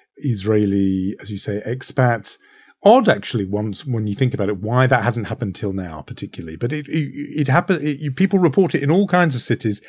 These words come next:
where the Israelis keep more or less to themselves and don't engage in Jewish community life. It may be because often those Israelis are quite secular, and Jewish community life in diaspora is often, not always, often organized around the synagogue.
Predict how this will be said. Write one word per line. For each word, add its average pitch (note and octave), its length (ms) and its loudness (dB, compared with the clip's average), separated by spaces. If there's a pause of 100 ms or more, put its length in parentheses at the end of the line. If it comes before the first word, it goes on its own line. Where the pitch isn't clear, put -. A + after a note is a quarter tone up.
(360)
where B2+ 120 2
the B2 140 4
Israelis C#3 440 6
keep D3 280 -4
more C3+ 140 6
or C#3+ 40 4
less C3 140 2
to - 100 -4
themselves A2 400 0
and G#2+ 80 -4
don't A2 220 0
engage F#2+ 640 -4
in G#2 340 -2 (600)
Jewish B2+ 360 4
community A2+ 400 -2
life. B2+ 260 4
It C#3+ 80 -6
may F#3 220 4
be F3 120 0
because B2+ 280 2
often C3+ 240 2
those A#2 200 2
Israelis G#2 400 0
are G2+ 60 -6
quite - 220 -8
secular, D#3 720 2
and A2+ 160 -6
Jewish A2 240 -2
community A2+ 500 -2
life G#2 320 0
in G2+ 80 -6
diaspora G#2 500 -2 (300)
is B2+ 160 -4 (100)
often, D#3 440 4
not G#2+ 160 2
always, C3+ 380 2
often C3+ 460 2
organized G#2+ 520 0
around F2+ 180 -10
the D#2+ 100 -14
synagogue. C#3+ 640 4